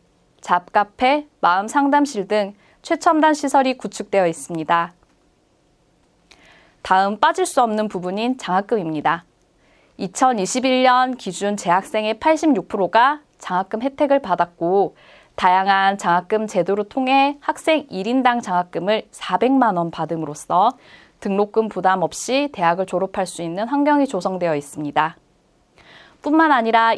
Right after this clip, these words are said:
양산에 거주한 학생들에게는 양산시 인재 육성 장학금 백만 원이 지원됩니다. 다음은 우리 대학의 학과를 소개하겠습니다.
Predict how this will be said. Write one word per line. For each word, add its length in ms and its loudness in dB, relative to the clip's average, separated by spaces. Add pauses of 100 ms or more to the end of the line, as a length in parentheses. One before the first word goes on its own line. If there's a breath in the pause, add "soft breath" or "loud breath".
양산에 540 2
거주한 440 2
학생들에게는 960 -2 (380 loud breath)
양산시 800 0
인재 380 2
육성 360 -2
장학금 720 -2
백만 440 0
원이 320 -2
지원됩니다. 800 -4 (760 soft breath)
다음은 580 2
우리 220 2
대학의 320 4
학과를 420 2
소개하겠습니다. 1000 0